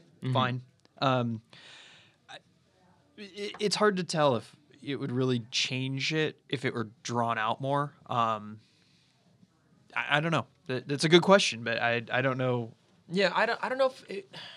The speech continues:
Speaker 3: maybe it, maybe a two-parter. I don't know if it would work well as a full-on movie. I think part of it too is that it's hard to do these, um, like, atypical structured episodes as a feature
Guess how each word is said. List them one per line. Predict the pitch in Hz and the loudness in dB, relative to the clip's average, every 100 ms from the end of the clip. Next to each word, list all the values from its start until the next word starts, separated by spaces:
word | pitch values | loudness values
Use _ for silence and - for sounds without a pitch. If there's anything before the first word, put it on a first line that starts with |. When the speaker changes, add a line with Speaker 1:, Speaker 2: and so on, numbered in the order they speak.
| - - - _ _ _ _ _ _ _ _ - | -20 -20 -20 _ _ _ _ _ _ _ _ -8
Speaker 3:
maybe | 143 175 220 247 226 | -4 0 0 0 -2
it, | - | 0
maybe | 127 135 165 165 | 0 2 4 2
a | |
two-parter. | 160 156 156 160 170 | 0 0 2 2 4
I | 135 | 2
don't | 165 | 2
know | 156 | 0
if | 147 | 0
it | 147 | 0
would | 120 | 0
work | 117 123 | 0 2
well | 127 120 113 98 | 4 4 4 4
as | 104 101 101 98 95 - - - | 2 2 0 -4 -10 -14 -16 -8
a | 107 | -6
full-on | - 117 104 101 98 98 | -2 0 2 0 -2 -4
movie. | 104 95 85 | -6 -8 -8
I | |
think | 123 123 | -8 -4
part | 127 139 | 0 0
of | |
it | 113 | 0
too | - 113 | -4 -4
is | 110 104 | -6 -4
that | 107 92 - _ | -4 -4 -10 _
it's | 120 117 | -10 -8
hard | - 151 156 151 | 0 2 2 -2
to | |
do | 127 127 120 | -6 -2 -2
these, | 101 104 104 98 98 92 92 - - - - | -2 -4 -6 -6 -8 -10 -10 -10 -10 -12 -6
um, | 110 101 95 92 87 - - | 0 0 0 -4 -10 -16 -12
like, | - - _ _ _ | -12 -12 _ _ _
atypical | 117 120 - 120 - 110 | 0 2 -2 -8 -4 -6
structured | - 120 - | -2 -4 -2
episodes | 107 123 131 127 123 | -4 -2 0 0 0
as | - 110 | -4 -6
a | |
feature | 104 113 98 90 - | -6 -6 -6 -10 -12